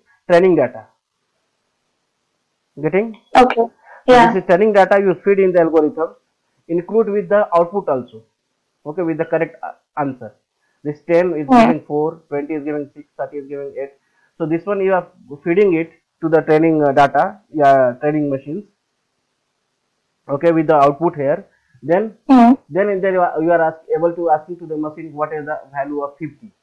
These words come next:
Speaker 1: When the input is fifty, so what is the output? So the machines will generate some pattern by giving this feed, uh, the feeding this input.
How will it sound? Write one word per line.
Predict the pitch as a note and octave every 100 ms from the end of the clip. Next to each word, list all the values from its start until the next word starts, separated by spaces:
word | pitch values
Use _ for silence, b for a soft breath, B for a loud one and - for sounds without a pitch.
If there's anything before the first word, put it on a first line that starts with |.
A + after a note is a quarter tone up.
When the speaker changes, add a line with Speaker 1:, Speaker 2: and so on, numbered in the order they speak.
| -
Speaker 1:
When | C#3+
the | D3
input | D3 E3 D#3
is | C#3+
fifty, | G3 F#3+ C#3+ D#3 F#3 _ _ _
so | D#3
what | D#3 D#3
is | C#3+
the | D3 -
output? | C#3 B2 G#2+ _ _ _ _ _ -
So |
the | E3 E3+ D3+
machines | D#3 D#3 G#3 G3 E3+
will | E3+ E3+ F3+ _ _ _ -
generate | C#3+ E3+ G3+ G3
some | E3+ D#3
pattern | E3 D#3 F#3+ F3 A#2+ - _ _ _ _ _ _
by | D3 D3+
giving | D#3+ E3+
this | D#3 D3+
feed, | D#3+ D3 -
uh, | C#3+ C3+
the | C#3+ C#3
feeding | D#3+ D#3+ D3+
this | D3 -
input. | D#3 B2+ B2